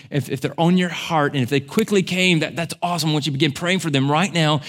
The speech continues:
And as you hear this, I want to encourage you how we are going to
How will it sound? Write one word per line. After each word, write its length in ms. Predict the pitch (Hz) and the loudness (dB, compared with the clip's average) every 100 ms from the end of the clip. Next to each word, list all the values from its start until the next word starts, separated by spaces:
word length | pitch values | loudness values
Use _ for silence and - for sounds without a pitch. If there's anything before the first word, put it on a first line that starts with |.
| 196 | 2
And 120 | 180 | 4
as 100 | 160 | 4
you 100 | 160 | 4
hear 280 | 160 - 262 | 0 2 4
this, 180 | 208 - | 4 4
I 80 | 226 | 2
want 140 | 254 | 4
to 40 | |
encourage 600 | 165 139 - 202 240 170 135 | 2 0 -4 0 2 2 4
you 240 | 139 135 135 - - | 4 4 0 -12 -2
how 180 | 208 180 | 2 4
we 360 | 160 214 254 | 6 8 6
are 220 | 247 233 | 6 4
going 560 | 196 139 208 233 214 185 | 4 4 4 6 6 4
to 680 | - - 170 156 151 160 151 | 2 2 4 6 4 2 -2